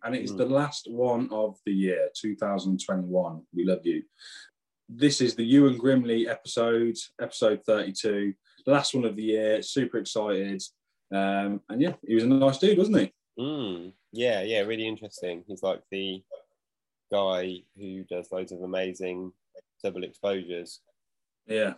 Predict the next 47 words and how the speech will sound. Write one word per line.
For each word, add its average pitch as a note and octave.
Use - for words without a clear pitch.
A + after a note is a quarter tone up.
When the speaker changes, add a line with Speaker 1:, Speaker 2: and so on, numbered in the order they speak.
Speaker 1:
yeah. F#2
Speaker 2:
Um, F2+
Speaker 1:
Not, D#3+
uh, -
uh, -
you A#2
know, F2+
we A#2+
Speaker 2:
Not F#3+
Speaker 1:
definitely C3+
know G2+
Speaker 2:
only G2
Speaker 1:
him. G2+
Yeah, G#2
not C#3
only, G#2
I G2+
mean, G2+
he's G2+
a, G2
he's G2
a F#2+
great G2
photographer, -
but E2
yeah, F2+
we F#2+
definitely, F2
he G#2+
definitely G2+
caught G2+
our F#2+
eye -
through F2+
his E2
kind E2+
of E2+
double G#2
exposures F#2
on F#2
film. F2+
I F#2+
mean, F#2
they're E2+
incredible, D#2
aren't D#2
they? D#2+